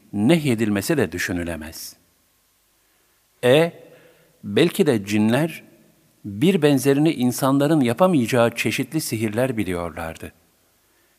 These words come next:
Cenab-ı Hak cinlere karşı korunabilecekleri şeyleri insanlara öğretmeleri için bu melekleri göndermişti. F.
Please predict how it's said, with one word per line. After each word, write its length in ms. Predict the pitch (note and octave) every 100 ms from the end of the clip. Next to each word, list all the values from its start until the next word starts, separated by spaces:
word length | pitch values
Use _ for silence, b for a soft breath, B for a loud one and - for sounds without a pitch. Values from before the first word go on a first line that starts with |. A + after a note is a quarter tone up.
| _
Cenab-ı 380 | - A#2+ D#3+ E3+
Hak 300 | D3 D#3+ B2
cinlere 420 | G2+ G#2+ B2 D#3
karşı 320 | D#3+ B2+ A#2+ A2+
korunabilecekleri 880 | A2+ A2 A2+ G#2+ G#2 A2 - A2+
şeyleri 400 | C#3 A2+ G2+ G2+
insanlara 580 | G#2 G#2 - G2+ G2 F#2+
öğretmeleri 600 | F#2 F#2+ - G2+ F#2+ A#2
için 360 | A2 - G2 F2 _ _ _ -
bu 180 | G#2+
melekleri 580 | F2+ F#2 F2+ - F2 E2+
göndermişti. 800 | D2+ F2 E2+ F2 E2+ E2+ - E2+ _ _ _ _ _ _ _ _ _
F. 480 | - B2+ C3 E3